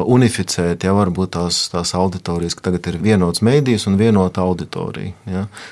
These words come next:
Dažādiem kanāliem, dažādiem produktiem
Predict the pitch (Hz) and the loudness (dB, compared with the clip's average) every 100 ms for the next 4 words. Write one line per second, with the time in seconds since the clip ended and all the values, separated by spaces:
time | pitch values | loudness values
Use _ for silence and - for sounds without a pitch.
0 | - 107 110 98 87 87 87 85 135 139 | -2 0 2 2 2 0 -2 -2 -2 -2
1 | 117 95 95 110 90 87 87 110 107 117 | 0 0 0 -2 -2 -2 -2 -4 -4 -8
2 | - 104 104 | -6 -2 -2